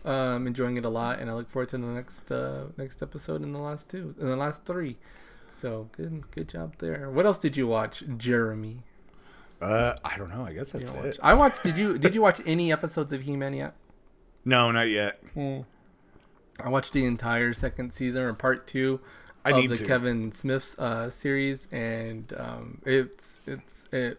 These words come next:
Speaker 1: I didn't think it could get better than the first. I thought the first one was really good, part one, but part two,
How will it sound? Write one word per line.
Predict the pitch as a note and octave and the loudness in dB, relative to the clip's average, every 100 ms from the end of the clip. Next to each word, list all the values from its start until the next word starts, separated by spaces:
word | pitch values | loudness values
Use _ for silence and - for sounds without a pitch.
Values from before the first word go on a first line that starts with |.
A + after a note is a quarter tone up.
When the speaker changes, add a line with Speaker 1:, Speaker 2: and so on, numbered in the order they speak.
| - | 0
Speaker 1:
I | B2+ | 4
didn't | D#3 D3 | 4 4
think | D3+ | 0
it | D3 | -2
could | D3 C3+ | -4 -2
get | C3 | 2
better | C3 D3 | 2 2
than | C#3 | 0
the | B2 | -2
first. | C3+ C3+ D#3 | -2 -2 -2
I | C#3 | -4
thought | B2+ | -6
the | C3 | -6
first | B2+ B2 C3+ | -6 -6 -8
one | C3 | -8
was | B2 | -6
really | B2+ B2 | -8 -6
good, | B2+ D3 - - - - | -6 -6 -10 -18 -18 -2
part | C#3 C3 | 0 2
one, | C3+ B2+ | 0 -2
but | A#2 | 0
part | C#3 C#3 | 2 2
two, | - F3+ G3 | 4 2 2